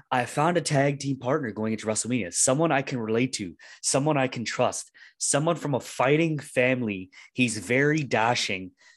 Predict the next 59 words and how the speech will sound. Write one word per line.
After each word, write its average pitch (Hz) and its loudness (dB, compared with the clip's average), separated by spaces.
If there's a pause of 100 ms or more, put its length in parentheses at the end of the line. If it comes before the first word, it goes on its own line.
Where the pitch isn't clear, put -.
someone 151 0
who 151 2
is 139 2
an 120 0
athlete 135 -2
and 117 -2
a 117 -2
celebrity." 104 -4 (540)
Now, 123 0
if 135 -6
you 139 -6
guys 185 2
don't 165 0
know, 139 0
Cody 160 -2
Rhodes 131 4
in 110 -4
W 110 0
W 113 0
E - -2
was 107 -4
also 117 -2
known 110 -2
as 101 -4
Dashing 104 0
<laughs> - -10
Cody 120 0
Rhodes. 120 2 (300)
He's 117 -4
from 135 0
a 143 0
fighting 131 0
family. 120 -2 (300)
He 127 4
is 135 6
an 131 4
athlete, 120 0
and 110 -2
he 120 2
is 139 2
a 143 -2
celebrity 131 0
because 110 -4 (180)
he 113 -2
is 107 0
a 98 -6
celebrity. 110 0
He's 92 -6
a 95 -2
wrestler, 113 0
and 107 2
he 110 2
has 113 2
his 110 -6
own 110 -4
reality 104 0
T 101 -10
V 104 -4
show. 85 -6